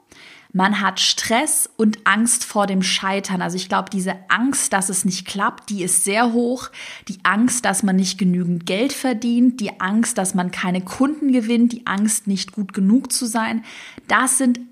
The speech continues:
alles, alles, alles Dinge, die mich in meiner Anfangszeit begleitet haben. Ich habe das eben so gemacht, das hatte auch mal, ich glaub, wer hat das vor kurzem gesagt? Frank Thelen hat das, glaub ich, vor kurzem gesagt. Es ist immer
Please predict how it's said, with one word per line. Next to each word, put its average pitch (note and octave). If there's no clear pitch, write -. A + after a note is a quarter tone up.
alles, C4
alles, A3
alles A3+
Dinge, G#3
die G3+
mich G3+
in G3+
meiner F#3+
Anfangszeit F#3
begleitet F#3
haben. -
Ich A3
habe A#3+
das B3+
eben G#3
so G#3
gemacht, A#3+
das G#3+
hatte G#3+
auch G3+
mal, G3+
ich F#3+
glaub, G#3+
wer G#3+
hat A#3+
das A#3
vor -
kurzem A#3+
gesagt? G3+
Frank G#3
Thelen G3+
hat E3
das, E3+
glaub E3+
ich, E3+
vor E3+
kurzem F#3
gesagt. E3
Es G3
ist G#3+
immer C4+